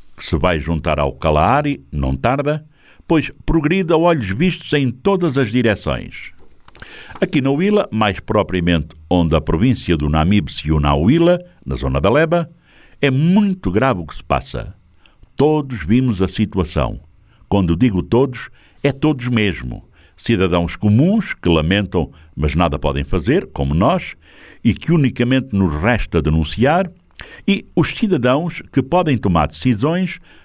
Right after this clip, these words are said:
mas que não, não tomam, pelo menos por enquanto,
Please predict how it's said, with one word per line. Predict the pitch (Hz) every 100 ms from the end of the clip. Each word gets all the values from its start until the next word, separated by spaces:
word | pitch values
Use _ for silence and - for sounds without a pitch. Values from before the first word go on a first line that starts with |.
| -
mas | - -
que | -
não, | 156 165 196 - _ _ _
não | 71 65
tomam, | 65 82 107 120 123 - - -
pelo | 90 76
menos | 87 131
por | - 71
enquanto, | 78 - 98 143 151